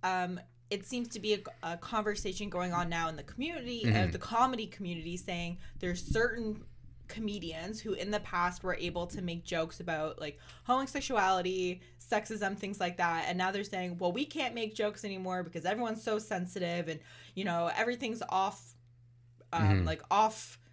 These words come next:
Speaker 1: uh, what am I trying to say? Uh, like, off limits. Everything's
Speaker 2: Right,
Speaker 1: off
Speaker 2: right.
Speaker 1: limits now. We can't."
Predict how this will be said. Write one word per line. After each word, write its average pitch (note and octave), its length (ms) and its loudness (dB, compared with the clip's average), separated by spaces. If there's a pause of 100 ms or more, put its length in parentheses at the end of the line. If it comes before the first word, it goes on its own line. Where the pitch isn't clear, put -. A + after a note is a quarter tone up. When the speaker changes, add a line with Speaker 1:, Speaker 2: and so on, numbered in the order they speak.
(500)
Speaker 1:
uh, D#3 320 -4 (220)
what - 240 -12
am D#3 100 -10
I D#3 60 -8
trying D3+ 280 -10
to - 40 -12
say? D3+ 340 -4
Uh, D3+ 560 -2
like, F3 200 -2
off A3 200 8
limits. G3+ 320 0
Everything's - 220 6
Speaker 2:
Right, D3 160 12
Speaker 1:
off C4 240 12
Speaker 2:
right. G#2+ 140 12
Speaker 1:
limits - 200 6
now. D#3+ 200 2
We F3+ 100 -4
can't." A3+ 420 -2